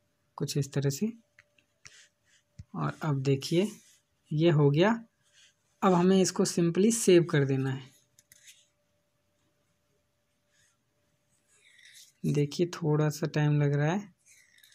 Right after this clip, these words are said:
और ये देखिए ये सेव हो गया। अब फिर से एक बार तीर पे क्लिक करना है और यहाँ से फिर आपके पास ऐड आएगा, यहाँ से हमें इसको काट देना है और यहाँ पर देखिए हमें save to gallery पे क्लिक करना है।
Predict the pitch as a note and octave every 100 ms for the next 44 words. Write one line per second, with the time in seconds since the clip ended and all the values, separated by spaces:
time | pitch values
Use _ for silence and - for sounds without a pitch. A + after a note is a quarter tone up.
0 | - E3+ D#3 D3+ E3 A3+ A#3 - - -
1 | D3 C#3+ F#3+ G3 G#3+ - F3+ D#3+ D3 C#3
2 | C3+ C#3 C#3 _ _ _ _ _ _ _
3 | A3+ - - D3+ - E3 D#3+ E3 D#3+ -
4 | D#3+ D#3+ E3 E3 D#3+ - D#3+ D#3+ E3 F3
5 | G#3 G#3 _ _ _ _ - D#3+ D#3 D#3
6 | D#3 E3 F3 E3 D#3 - E3+ E3 D#3+ D#3
7 | D3+ D3+ E3 F3 D3+ D3 D3+ D3 D3 -
8 | F#3 A3+ - C#3+ C#3 D3 D3 D3 E3+ G3+
9 | - _ _ _ _ _ _ _ _ _
10 | _ - E3 D#3 D3+ D#3 E3+ D#3+ D#3 F3+
11 | E3+ F3+ F#3 E3 D#3+ D3+ G3 E3+ D#3 D3+
12 | D3 D3+ G3+ D#3+ C#3+ C#3 C3+ C3 B2+